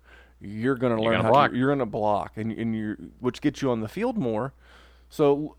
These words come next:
Speaker 1: look at this as like a, uh, like if you're in the skilled trades, as like this is his journeyman year. He's gonna, he's, he's, he's, he's apprenticing, he's learning,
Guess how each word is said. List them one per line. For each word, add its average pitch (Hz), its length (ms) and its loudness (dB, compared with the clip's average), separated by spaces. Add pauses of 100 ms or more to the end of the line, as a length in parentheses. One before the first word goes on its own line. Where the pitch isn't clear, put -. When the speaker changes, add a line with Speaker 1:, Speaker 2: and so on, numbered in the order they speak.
Speaker 1:
look 156 280 -2
at - 120 -8
this 156 300 -2
as 120 160 -6
like 113 340 0
a, 104 240 -2
uh, 95 280 -4
like 110 240 -4
if 107 120 -6
you're 123 140 0
in 113 60 -2
the 107 80 -6
skilled 113 340 -2
trades, 120 460 -2 (340)
as 120 140 -2
like 123 160 4
this 160 140 -6
is 143 100 -6
his 120 240 -2
journeyman 107 640 0
year. 95 200 -6
He's 113 220 -6
gonna, 123 200 0
he's, 110 200 -4
he's, 110 240 -6
he's, 117 140 -6
he's 117 200 -4
apprenticing, 151 760 -2
he's 117 200 -4
learning, 139 600 -2